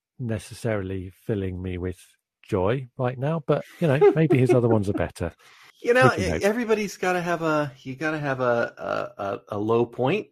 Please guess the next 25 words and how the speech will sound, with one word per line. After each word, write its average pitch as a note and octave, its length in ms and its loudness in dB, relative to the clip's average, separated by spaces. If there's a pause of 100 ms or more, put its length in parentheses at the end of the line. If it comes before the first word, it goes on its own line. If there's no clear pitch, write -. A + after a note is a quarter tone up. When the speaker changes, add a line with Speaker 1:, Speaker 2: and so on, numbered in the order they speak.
Speaker 2:
and B2 260 -6
maybe D3 320 -4
he F#3 140 -12
started B2 480 -2
there C#2+ 300 -10 (400)
and G#2+ 180 -6
went A#2 160 0
up. F2+ 240 -4 (460)
Or A#2 100 -2
Speaker 1:
Could G2+ 200 6
Speaker 2:
they, - 40 -2 (200)
Speaker 1:
be, C3 60 -8
Speaker 2:
should B2+ 140 -2
Speaker 1:
and A#2 140 -2
Speaker 2:
they. - 180 -8
Speaker 1:
we C3 140 4
don't, D3 320 2 (160)
Speaker 2:
Yeah. - 80 -6
Speaker 1:
we C3+ 100 6
don't C#3+ 160 6
know B2+ 120 4
the A2 80 -2
production A#2+ 420 -2
order, F#2 180 -6
so F#2 320 -10